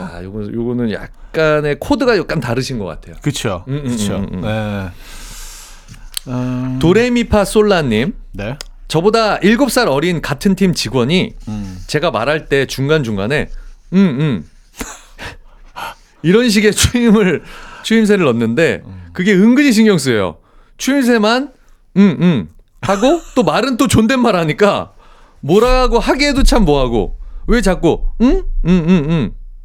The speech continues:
Speaker 1: 하는 거죠?
Speaker 2: <laughs>
Speaker 1: "아, 네, 그러셔서요. 아, 그러셨구나. 음,
Speaker 2: 음,
Speaker 1: 음,
Speaker 2: 음, 음, 음,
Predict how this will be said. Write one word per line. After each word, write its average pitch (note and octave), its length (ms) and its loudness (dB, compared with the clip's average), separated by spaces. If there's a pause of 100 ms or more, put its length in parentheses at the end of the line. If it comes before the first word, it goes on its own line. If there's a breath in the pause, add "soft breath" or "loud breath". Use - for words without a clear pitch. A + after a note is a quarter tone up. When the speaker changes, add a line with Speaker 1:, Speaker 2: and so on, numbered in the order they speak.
(180)
Speaker 1:
하는 G#3+ 220 0
거죠? B2+ 260 -2 (520)
Speaker 2:
<laughs> A2+ 580 -12
Speaker 1:
"아, F#3+ 340 0
네, F3 180 2
그러셔서요. E3 720 0
아, B2+ 200 -2
그러셨구나. C3 580 -2
음, E3+ 80 -2
Speaker 2:
음, - 40 4
Speaker 1:
음, D#3 640 0
Speaker 2:
음, C3+ 240 -4
음, C3 260 -4
음, D3 340 0